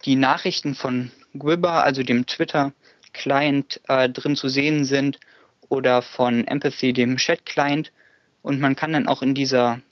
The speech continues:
in diesem Pop-up direkt die angelaufenen, äh, die aufgelaufenen Be-, äh, Nachrichten beantworten. Und wenn man alte oder konservative Anwendungen hat, dann findet man dort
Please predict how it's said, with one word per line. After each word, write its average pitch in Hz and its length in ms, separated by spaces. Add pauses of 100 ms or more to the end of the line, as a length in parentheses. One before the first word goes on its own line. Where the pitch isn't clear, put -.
(160)
in 139 80
diesem 127 220
Pop-up - 580
direkt - 680
die 127 360
angelaufenen, 131 920 (640)
äh, 123 140
die 123 140
aufgelaufenen 131 1000 (340)
Be-, - 220
äh, 120 220
Nachrichten 120 840
beantworten. 131 760 (720)
Und 139 360 (240)
wenn 156 200
man 151 580 (360)
alte 196 500
oder 160 220
konservative 185 800
Anwendungen 170 580
hat, 156 240 (500)
dann 156 260
findet 180 340
man 165 240
dort 165 340